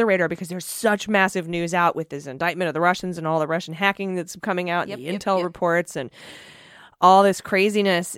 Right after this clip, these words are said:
Speaker 1: And, uh, these are, there's some important stuff going on, and so I wanted to discuss them with you.
Speaker 2: I know. I'm re-, I'm, I'm, I read them. I'm like, "I can't believe these are under the radar." Like, the, I mean, they're huge, but there's so much news. So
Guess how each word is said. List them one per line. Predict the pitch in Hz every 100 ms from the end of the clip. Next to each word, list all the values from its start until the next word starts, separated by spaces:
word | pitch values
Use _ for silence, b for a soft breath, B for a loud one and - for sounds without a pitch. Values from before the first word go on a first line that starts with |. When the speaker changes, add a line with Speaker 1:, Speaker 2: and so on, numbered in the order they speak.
| -
Speaker 1:
And, | 180 175 175 175
uh, | 165 151
these | 196 214
are, | 240
there's | 202 214
some | 240
important | 233 233 262 240
stuff | 294 -
going | 190 175
on, | 170 175 b b b
and | - 180
so | - 185
I | 180
wanted | 175 170 170
to | -
discuss | 180 208 - 175 160
them | - 165
with | 165 190
you. | 190 202 175 107
Speaker 2:
I | 247
know. | 262 311
I'm | 254 262
re-, | 339 302
I'm, | 269 254
I'm, | 254 233 202
I | 247
read | 254 285 320
them. | 262
I'm |
like, | 226 214
"I |
can't | 214 - 294
believe | 349 302
these | 240 240
are | -
under | 220 220
the | 247
radar." | 247 339 381 156 170
Like, | 208 202
the, | 214 220 -
I |
mean, | 233 240
they're | 220
huge, | 220 285 330 196
but | 214
there's | 214 -
so | - 226
much | 226 208 202 - 190
news. | 185 156 85 - -
So | - 185 160 151